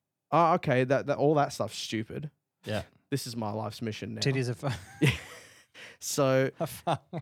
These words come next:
Speaker 1: I mean,
Speaker 2: important.
Speaker 1: you know, it was in the background. Like, I had Facebook. I, that's
Speaker 2: Yeah,
Speaker 1: it.
Speaker 2: yeah.
Speaker 1: I just had Facebook, and I had, like, a bunch of messenger apps and shit. I'm like, "Yeah, cool."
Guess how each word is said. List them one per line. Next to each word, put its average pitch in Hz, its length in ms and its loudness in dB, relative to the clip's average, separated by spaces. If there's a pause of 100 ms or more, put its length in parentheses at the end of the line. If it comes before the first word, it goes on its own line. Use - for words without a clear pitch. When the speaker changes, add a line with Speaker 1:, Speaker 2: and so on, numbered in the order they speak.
Speaker 1:
I 214 140 4
mean, 269 120 6
Speaker 2:
important. 233 220 2
Speaker 1:
you 277 60 6
know, 233 100 8
it 208 200 8
was 214 200 8
in 285 120 6
the - 60 8
background. 139 540 4
Like, 113 260 -2
I 139 60 -6
had 127 100 -4
Facebook. 120 680 -2 (240)
I, 117 380 0 (260)
that's 160 120 4
Speaker 2:
Yeah, 156 120 8
Speaker 1:
it. 104 200 0
Speaker 2:
yeah. 95 140 -12
Speaker 1:
I 139 80 6
just 135 160 0
had 147 140 4
Facebook, 135 520 2
and 123 80 2
I 117 40 -2
had, 120 180 -2
like, 117 300 -2
a - 40 -8
bunch 120 240 -2
of 123 80 -4
messenger 117 360 -4
apps 113 280 -6
and 117 140 -8
shit. 120 180 -4
I'm 147 120 -2
like, 214 160 -6
"Yeah, 240 100 0
cool." 220 300 -2